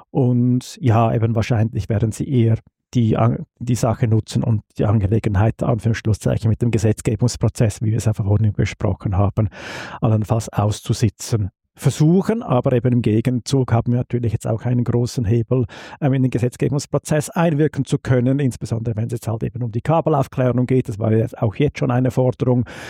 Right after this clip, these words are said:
mit dem anstehenden Revision des Nachrichtendienstgesetzes, dass man eigentlich aus unserer Sicht, da steht,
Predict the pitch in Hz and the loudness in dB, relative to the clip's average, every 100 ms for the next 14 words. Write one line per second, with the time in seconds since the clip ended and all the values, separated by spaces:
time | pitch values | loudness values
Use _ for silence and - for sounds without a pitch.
0 | - - 127 123 - 123 - 127 123 - | -12 -4 0 -2 0 -2 0 0 0 -2
1 | 123 120 117 113 123 117 120 127 - 123 | 0 2 2 2 2 4 2 0 -2 0
2 | 123 117 117 117 117 104 101 120 - 127 | 0 2 2 2 0 0 0 -2 0 0
3 | 120 - 135 123 - 123 - - 120 117 | 0 0 -2 -2 -2 -4 -2 0 0 0
4 | 117 123 113 123 127 117 131 110 131 - | 0 0 0 2 2 2 2 0 -2 -4
5 | - - 123 - 127 | -14 -8 -4 0 0